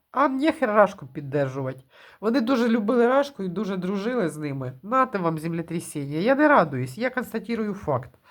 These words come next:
Так от, хороша подія номер один. Да? Всі, хто вводив в заблуждення, що, всі, хто кидали нам, е, дезінформацію, всі, хто нас залякували, по справедливості понесуть своє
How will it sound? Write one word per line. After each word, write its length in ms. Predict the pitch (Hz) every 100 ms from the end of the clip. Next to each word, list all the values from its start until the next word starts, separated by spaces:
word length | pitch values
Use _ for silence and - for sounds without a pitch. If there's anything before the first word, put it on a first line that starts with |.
| - - - - _
Так 240 | 294 311 -
от, 240 | 185 131
хороша 420 | - 254 330 - 269
подія 460 | 240 185 247 214
номер 280 | 185 196 190
один. 440 | 185 139 127 117 143
Да? 220 | 214 208
Всі, 280 | 190 - 330
хто 260 | - 247
вводив 340 | 202 233 226 196
в 20 |
заблуждення, 840 | 180 185 190 165 135 143 131 131
що, 160 | 131 185
всі, 460 | - - - 254 285
хто 260 | - 277
кидали 600 | - 226 190 226 208 202 202 - - - _ -
нам, 500 | 175 185 196 196 190
е, 200 | 160 185
дезінформацію, 1040 | 156 170 190 185 208 185 156 131 127 127
всі, 280 | 127 - 240
хто 160 | 240 240
нас 180 | 240 208
залякували, 840 | 220 233 180 143 - 135 120 123
по 140 | 180
справедливості 920 | 185 214 214 226 240 311 311 302 -
понесуть 580 | 190 196 202 196 262 247
своє 500 | - 170 175 214 214